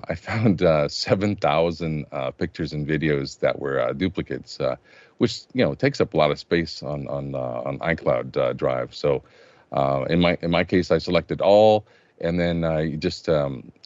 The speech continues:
uh, select merge, and then it will, uh, remove the, all the duplicated, uh, videos. And then there's another option as well, uh, that has, uh, similar videos and pictures, but different,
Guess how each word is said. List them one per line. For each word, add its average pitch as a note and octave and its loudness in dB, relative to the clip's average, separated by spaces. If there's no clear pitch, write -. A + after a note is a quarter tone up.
uh, C#2+ -4
select - 0
merge, E2 2
and D#2+ -4
then E2 0
it F2+ 0
will, E2 2
uh, E2 8
remove F#2 2
the, - -8
all E2 2
the D#2+ -2
duplicated, D#2+ -4
uh, D2 4
videos. C2 0
And F2 2
then F2+ 6
there's F#2 2
another G2+ 4
option D#2 0
as D#2 -4
well, D#2 4
uh, C2+ -2
that C#2+ 2
has, D#2 -2
uh, C#2+ -2
similar A2 4
videos D#2 0
and C#2 -6
pictures, D#2 -4
but D2+ -4
different, E2 -4